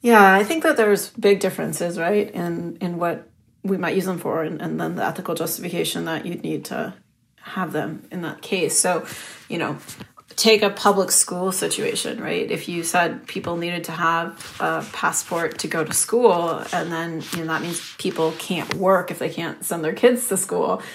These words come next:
the, the stakes are potentially very high, both for the kids and the families. Um, on the other hand, something like attending a baseball game, not, not as big of a deal, although, you know, that's a private sector activity. And I think we need to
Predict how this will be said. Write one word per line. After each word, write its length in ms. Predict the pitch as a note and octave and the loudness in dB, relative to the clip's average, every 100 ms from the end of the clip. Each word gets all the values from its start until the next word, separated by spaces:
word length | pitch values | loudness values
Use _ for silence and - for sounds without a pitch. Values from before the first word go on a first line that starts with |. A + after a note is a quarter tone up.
| - | -18
the, 140 | - A3+ | 8 8
the 220 | A3 A#3+ | 10 4
stakes 520 | A3+ - C4+ G4 - | 4 2 2 4 4
are 60 | F#3+ | 4
potentially 400 | F3+ G3 G3 F3+ | 2 0 2 0
very 320 | F3 F3 F3 | 2 2 2
high, 240 | G3 A3 | 4 4
both 240 | D#3+ F#3 F#3 | 6 2 2
for 80 | F3+ | -4
the 100 | E3+ | -4
kids 480 | - F3+ F3 E3+ | 0 0 2 -2
and 100 | E3+ | -4
the 60 | D#3+ | -6
families. 800 | D#3 F3 A3 F3+ G2 F2+ E2+ - - - - _ | -6 0 0 0 -4 -6 -8 -10 -16 -20 -20 _
Um, 420 | G3 F3+ E3 D#3 - | 6 6 6 0 2
on 120 | G#3 | 4
the 40 | |
other 120 | G3 F#3 | 6 4
hand, 240 | F#3+ F#3 | 2 0
something 260 | F#3 F3+ F3 | -2 -2 -2
like 160 | F3 | -2
attending 380 | F3+ G#3 F#3 F3+ | 0 0 0 -2
a 40 | |
baseball 400 | F3 C4+ A#3+ A#3 | 2 4 6 6
game, 380 | A3 G#3 G3+ G#3 | 8 8 6 4
not, 340 | C4 D#4 D4 - | 6 6 6 4
not 280 | A3+ A#3 A#3+ | 8 10 10
as 180 | G#3+ | 8
big 220 | F#3+ G#3+ A3 | 8 8 8
of 100 | C4+ | 4
a 80 | |
deal, 340 | C#4+ C#4+ D#4+ D#4+ | 4 4 6 6
although, 440 | B3 C4 C4 B3+ - | 10 10 10 8 6
you 120 | B3+ | 4
know, 180 | A#3 G#3+ | 6 6
that's 360 | G3+ F3 F3 | 8 6 8
a 80 | A#3+ | 4
private 400 | G3+ - G#3+ G#3+ | 2 4 4 4
sector 360 | - F#3+ F#3+ F#3 | 2 0 0 0
activity. 840 | F3 F3 - A#3+ A#3 - - - - | 0 -2 0 4 4 4 -6 -10 -2
And 140 | F#3+ | 0
I 80 | F#3+ | 0
think 200 | G#3 G#3 | 0 2
we 80 | G3 | 2
need 140 | F#3+ | 4
to 280 | F#3+ F#3+ | 2 0